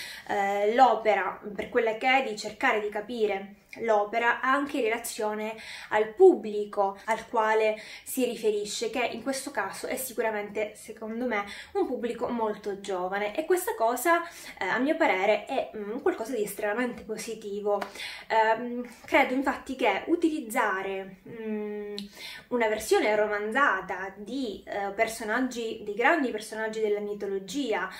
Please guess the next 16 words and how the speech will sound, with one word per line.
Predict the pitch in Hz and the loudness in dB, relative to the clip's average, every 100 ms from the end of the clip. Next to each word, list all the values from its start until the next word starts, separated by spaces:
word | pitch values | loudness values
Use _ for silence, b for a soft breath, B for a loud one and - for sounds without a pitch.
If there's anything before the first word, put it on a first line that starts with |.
| B B B | B B B
eh, | 185 180 | -4 -4
come | - 185 196 | -8 -8 -6
è | |
stato | 185 202 190 | -4 -4 -2
anche | 190 190 202 220 208 | -2 -4 -6 -2 0
nella | 214 208 208 | 0 -2 -2
canzone | 208 202 214 | -6 -6 -6
di | 208 | -4
Achille, | 196 294 220 208 240 320 - B B | -4 -2 -2 2 2 2 0 B B
sia | B - 339 226 | B 6 6 6
un | 381 | 4
qualcosa | 427 427 277 311 | 2 2 2 2
di | 240 | -2
positivo, | 226 208 - 339 262 | -4 -8 0 4 4
magari | 208 214 233 247 | 4 2 2 0
per | 233 214 214 | 0 2 0